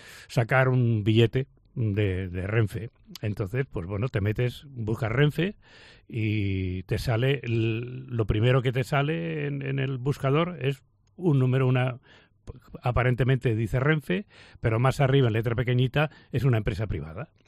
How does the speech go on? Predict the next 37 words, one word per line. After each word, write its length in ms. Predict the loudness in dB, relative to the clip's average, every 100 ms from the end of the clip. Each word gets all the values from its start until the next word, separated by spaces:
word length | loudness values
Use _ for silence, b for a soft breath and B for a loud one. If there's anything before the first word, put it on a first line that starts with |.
| _ _ _ _ _ _ _ -16 2
Tú 100 | 4
llamas 280 | 6 4
a 40 | 2
ese 160 | 2
número, 400 | 4 4 2 -2 -8 B B B
<clears throat> 560 | -12 -6 2 2 2 0
te 80 | -2
atienden 440 | 4 6 6 4
muy 140 | 2
amablemente 680 | 0 0 0 0 0 -2 -2 -2
y 40 |
te 100 | 2
dicen, 420 | 2 4 2 0 B B B B
"Oiga, 280 | 0 2 2
sí, 200 | 2 2
bienvenido, 580 | 2 0 0 -2 0 -2
tal, 220 | -2 -2
no 80 | -2
sé 100 | -4
cuánto, 300 | -6 -4 -4
vamos, 240 | -4 -4
¿usted 480 | -6 -8 -8 -6 -6
qué 120 | -2
desea? 280 | -4 -4 -8
Yo 160 | -4 -4
quiero 200 | -2 -4
sacar 260 | -4 -4 -4
un 100 | -2
billete, 320 | -2 -4 -4
no 140 | -4
se 120 | -4
preocupe, 380 | -4 -4 -4 -4
vamos, 300 | -4 -2 -4
le 80 | -4
voy 100 | -2
a 60 | -2
pasar". 420 | -2 0 2 0